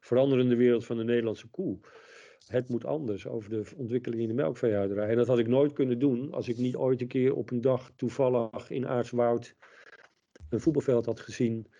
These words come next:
eh, waarvan ik dacht van, eh, hey, eh, dit is wel een heel, eh, mooie locatie om iets mee te gaan doen.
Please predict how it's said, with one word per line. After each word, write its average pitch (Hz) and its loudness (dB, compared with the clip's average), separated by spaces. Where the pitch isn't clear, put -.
eh, 117 0
waarvan 117 2
ik 110 -2
dacht 117 0
van, 117 -6
eh, 117 -6
hey, 107 -2
eh, 101 -6
dit 113 -2
is - -14
wel 127 -2
een 123 0
heel, 123 0
eh, 120 0
mooie 120 2
locatie 123 -2
om 120 -4
iets 117 -6
mee 120 0
te 113 -14
gaan 113 -8
doen. 110 -6